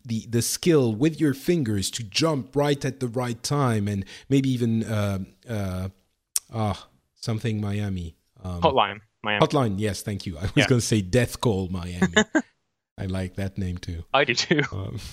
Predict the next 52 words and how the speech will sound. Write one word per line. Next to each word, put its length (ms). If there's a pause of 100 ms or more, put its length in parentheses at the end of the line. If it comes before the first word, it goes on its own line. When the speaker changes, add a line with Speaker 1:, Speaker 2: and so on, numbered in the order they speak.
(240)
Speaker 1:
<laughs> 400
Death 300
Call 240
Miami. 520 (380)
Um, 540 (340)
but 180
yeah, 140
Hotline 380
Miami, 340
it's 100
kinda 260
the 60
same. 280
You're 140
gonna 200
die 280
and 200
you're 100
gonna 200
try 200
a 60
million 300
times. 360
In, 200
in 320 (260)
those 380
games, 580
uh, 180
possibly 480
Fire 260
Emblem, 580
uh, 200
as 220
well, 320 (300)
if 220
you 80
do 280
things 420
the 120
right 360
way 240
and 120
if 240
you're 160
being 320
clever 500
about 300
the 60
way 120
you 160
approach 440
things, 440